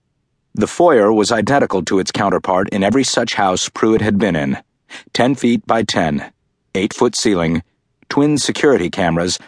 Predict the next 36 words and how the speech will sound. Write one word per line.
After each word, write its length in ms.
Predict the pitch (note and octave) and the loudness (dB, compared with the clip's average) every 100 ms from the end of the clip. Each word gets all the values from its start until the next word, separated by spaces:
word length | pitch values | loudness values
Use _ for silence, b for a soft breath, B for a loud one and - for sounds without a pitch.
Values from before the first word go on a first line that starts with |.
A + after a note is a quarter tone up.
| B | B
left 300 | G#2+ A#2+ - | -2 0 0
and 120 | C3+ | 2
right 220 | A2 G2 | 2 0
in 140 | G#2+ G2+ | 0 -2
the 80 | |
corners 460 | - C3 A2 F2+ E2+ - | 0 0 2 0 -2 0
opposite 460 | C3 G2 - F2 | 0 0 -4 -4
the 80 | - | -4
front 300 | - G2 F#2 | -2 -2 0
door. 420 | G#2+ F2 C2+ - _ _ _ _ _ _ _ _ _ _ _ | 0 0 -2 -6 _ _ _ _ _ _ _ _ _ _ _
He 100 | - | -2
pictured 400 | B2 F3 - C#3 | 0 0 0 2
the 80 | A#2 | 0
two 240 | - D#3+ C#3+ | 2 4 6
officers 520 | C3+ B2+ - G#2+ G2+ | 4 2 0 0 0
on 200 | G#2+ G2 | 0 2
duty 320 | C3+ A#2+ F#2+ | 2 2 0
in 80 | F#2 | 0
the 80 | F#2 | 0
house, 460 | C#3+ G#2 D2 - - B B | 0 -2 -2 -6 -8 B B
watching 440 | A2 A#2 - G#2 | 2 2 2 0
the 100 | F#2 | 0
camera 340 | - C3+ A2+ F#2+ | 0 0 0 0
feeds 340 | F#2+ F2+ F2 | -2 -2 -2
and 120 | G2+ | -2
reacting 460 | G2+ A2+ B2+ A#2 G#2+ | 0 0 0 0 -2
to 120 | A2 | 0
his 140 | G#2 F#2 | 0 2
arrival. 580 | G#2 A#2 B2+ - - - _ _ _ _ _ _ _ - | 0 0 -2 -4 -6 -10 _ _ _ _ _ _ _ -2
Then 360 | A#2 A#2 F#2 - | 2 2 0 -4
he 140 | - G#2+ | -2 0
heard 240 | G#2+ C3 | 2 2
a 40 | |
door 260 | C#3+ B2+ A2 | 2 2 2
slide 360 | - G2+ F2 D#2+ | 2 0 0 0
open 320 | D#2+ F#2 | -2 -2